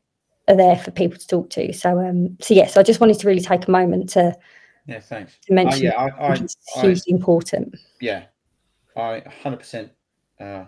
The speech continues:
Speaker 2: agree with all of that. And I think it's really important that we do take a, a t-, moment to, to talk about it. Um, absolutely brilliant point about our welfare officers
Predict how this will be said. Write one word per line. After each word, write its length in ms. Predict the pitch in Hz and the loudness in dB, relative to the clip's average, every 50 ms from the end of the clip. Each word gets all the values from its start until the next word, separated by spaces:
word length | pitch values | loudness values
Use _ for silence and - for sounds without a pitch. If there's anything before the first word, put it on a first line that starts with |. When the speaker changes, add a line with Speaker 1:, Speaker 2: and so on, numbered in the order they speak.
| _ _ | _ _
Speaker 2:
agree 220 | - - - 117 104 | -18 -14 -12 -12 -12
with 100 | 98 - | -12 -14
all 160 | - 120 117 110 | -14 -12 -10 -10
of 60 | 110 | -8
that. 260 | 117 113 104 - _ _ _ _ _ _ _ _ _ _ _ _ _ _ _ _ _ 135 | -8 -8 -10 -12 _ _ _ _ _ _ _ _ _ _ _ _ _ _ _ _ _ -4
And 180 | 135 135 135 | -2 0 0
I 40 | 127 | 0
think 160 | 135 139 131 | -2 -2 -4
it's 120 | 127 - 147 | -4 -4 -2
really 140 | 139 131 | -2 -2
important 260 | 123 123 135 131 123 123 | -2 -2 -4 -4 -4 -4
that 80 | 117 113 | -6 -8
we 80 | 123 | -8
do 220 | - - 143 135 127 | -4 -2 0 0 0
take 320 | - - 127 120 113 - | -2 -2 -2 -2 -2 -4
a, 140 | 127 117 - | -4 -4 -4
a 80 | - - | -6 -8
t-, 140 | - - 135 | -8 -6 -4
moment 460 | 131 127 127 123 127 120 - - - _ _ - | -2 -2 -2 -2 -4 -6 -6 -10 -18 _ _ -12
to, 200 | - 123 110 - - | -10 -8 -8 -10 -12
to 320 | - - 117 113 104 - - _ _ | -12 -10 -8 -8 -8 -8 -12 _ _
talk 160 | - 131 127 | -8 -8 -4
about 220 | - 123 120 123 123 | 0 0 0 0 0
it. 180 | 120 - - _ _ _ _ _ _ _ - | -2 -8 -12 _ _ _ _ _ _ _ -6
Um, 540 | 113 113 113 110 110 113 110 110 113 139 - _ _ - 156 - _ | -4 -2 -2 -2 -4 -6 -10 -16 -18 -20 -20 _ _ -20 -20 -12 _
absolutely 480 | - 135 131 - - - 135 127 117 110 | -2 -2 -2 -2 -4 -4 -4 -4 -6 -8
brilliant 340 | - 135 135 123 117 - - | -6 -6 -4 -4 -4 -8 -12
point 280 | - 131 120 113 - | -10 -10 -10 -10 -12
about 360 | - - 131 117 113 110 - 110 | -8 -6 -4 -2 -2 -4 -4 -4
our 140 | 113 110 | -4 -4
welfare 400 | 107 123 120 113 - - 123 120 | -4 -4 -6 -6 -6 -6 -6 -6
officers 500 | 117 - - 127 - - 117 110 - - | -6 -6 -8 -12 -14 -12 -12 -14 -14 -16